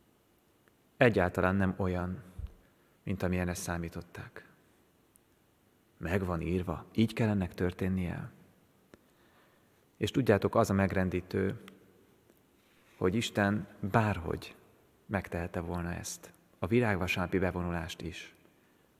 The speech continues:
óriási dicsőséggel, emberileg elképzelhetetlen felhajtással.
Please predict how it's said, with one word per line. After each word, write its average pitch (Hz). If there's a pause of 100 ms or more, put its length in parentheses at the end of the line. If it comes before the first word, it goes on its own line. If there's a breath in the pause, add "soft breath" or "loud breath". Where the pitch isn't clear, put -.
óriási 90
dicsőséggel, 87 (1120 soft breath)
emberileg 95 (140)
elképzelhetetlen 87
felhajtással. 90